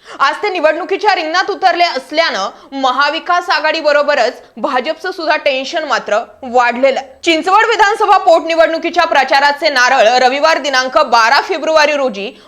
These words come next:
महाविकास आघाडी आणि भाजप यांच्याकडून फोडून प्रचाराला सुरुवात करण्यात आली.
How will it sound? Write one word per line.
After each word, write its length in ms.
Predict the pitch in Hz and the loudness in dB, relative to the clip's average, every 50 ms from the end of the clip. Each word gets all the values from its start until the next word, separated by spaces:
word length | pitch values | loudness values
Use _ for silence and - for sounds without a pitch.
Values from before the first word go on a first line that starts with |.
| - | -8
महाविकास 720 | 262 262 254 254 285 294 302 311 339 339 381 359 359 370 381 | -2 0 0 2 2 2 0 0 -2 -2 0 0 0 0 0
आघाडी 320 | 277 247 247 247 240 262 | 0 2 2 2 2 2
आणि 220 | 277 269 240 254 262 | 2 2 2 0 -2
भाजप 520 | 220 277 269 262 262 254 226 214 220 - 254 | -4 -2 -2 -2 0 2 2 0 0 -2 -2
यांच्याकडून 720 | 233 247 233 233 247 - 339 339 330 339 320 330 330 359 | 0 0 0 0 0 -2 -2 -2 -2 -2 -2 -4 -4 -6
फोडून 340 | 349 349 285 233 247 269 302 | -6 -6 -4 -4 -4 -4 -2
प्रचाराला 600 | 277 269 240 247 262 269 247 233 208 202 208 240 277 | -2 -2 -2 0 0 0 0 2 2 2 2 0 0
सुरुवात 500 | - - 311 269 262 285 302 302 302 320 | -2 -6 -8 -2 0 2 2 2 2 0
करण्यात 340 | 311 262 240 220 185 170 | 0 0 0 -2 -4 -4
आली. 140 | 170 147 - | -6 -12 -14